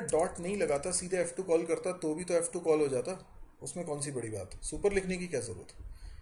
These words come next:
super लिखने की ज़रूरत तब है जब ये एफ़ टू का नाम एफ़ टू ना होके एफ़ वन होता। मतलब ये भी एफ़ वन है और ये जो function बना रहे हैं ये भी एफ़ वन है, मतलब ये child वाले version ने overriding कर दी।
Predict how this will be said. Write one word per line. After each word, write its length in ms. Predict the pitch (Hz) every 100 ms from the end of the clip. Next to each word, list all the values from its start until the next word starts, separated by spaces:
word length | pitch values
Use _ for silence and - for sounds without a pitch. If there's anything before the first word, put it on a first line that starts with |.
| - -
super 260 | - 180 226
लिखने 200 | 208 214
की 100 | 214
ज़रूरत 320 | 185 202 -
तब 160 | 196 156
है 240 | 131 165
जब 220 | 165 165 165
ये 100 | 190 190 147
एफ़ 200 | 143 - -
टू 80 | 180 - - 170
का 100 | 151
नाम 280 | 147 156 165
एफ़ 180 | 143 -
टू 80 | 170
ना 80 |
होके 200 | 151 147
एफ़ 260 | 175 143 147
वन 80 | 127
होता। 240 | 95 - - - - _ _ -
मतलब 460 | 127 175 170 - - - - - -
ये 240 | 139 180
भी 140 | 180 208
एफ़ 280 | 196 190 208
वन 140 | 196
है 280 | 214 220 220
और 220 | 180 180
ये 120 | 180
जो 100 | 185
function 380 | 180 165 160 180
बना 200 | 165 165
रहे 180 | 165 170
हैं 140 | 180 156
ये 80 | 147
भी 120 | 165
एफ़ 180 | 156 156
वन 60 | 151
है, 100 | 151
मतलब 240 | 143 160 151
ये 180 | 160 170 165
child 280 | - 135 151
वाले 180 | 156 160
version 360 | 151 139 147 160
ने 120 | 165 151
overriding 580 | 147 160 156 160 175
कर 140 | 165 143
दी। 140 | 143